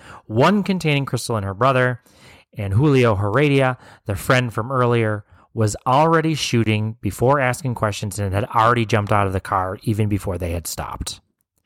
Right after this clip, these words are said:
One of the bullets struck Crystal in the head, ultimately killing her. That was it.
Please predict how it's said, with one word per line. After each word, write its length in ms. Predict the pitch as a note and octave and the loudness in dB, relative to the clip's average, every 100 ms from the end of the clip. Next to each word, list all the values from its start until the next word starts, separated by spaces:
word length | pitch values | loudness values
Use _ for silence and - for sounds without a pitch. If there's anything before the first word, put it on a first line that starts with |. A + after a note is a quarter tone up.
| - - - - | -20 -20 -20 -2
One 200 | A2+ A#2+ | 2 4
of 100 | A2 | 2
the 80 | |
bullets 320 | F#2+ G2+ G2 - | 2 0 0 0
struck 260 | - G2 | -2 -2
Crystal 340 | - G2+ G#2+ F#2 | -2 -2 0 0
in 60 | |
the 80 | F#2+ | 0
head, 280 | G#2+ A2 A2 | 2 2 0
ultimately 480 | A2 F#2+ - F#2 E2+ | -6 -6 -4 -4 -4
killing 300 | - D3+ C#3 | 0 2 2
her. 280 | B2 B2+ B2 - _ _ | 4 2 0 -6 _ _
That 120 | E2+ F2+ | -6 -2
was 140 | G2+ | 2
it. 240 | B2 - | 2 0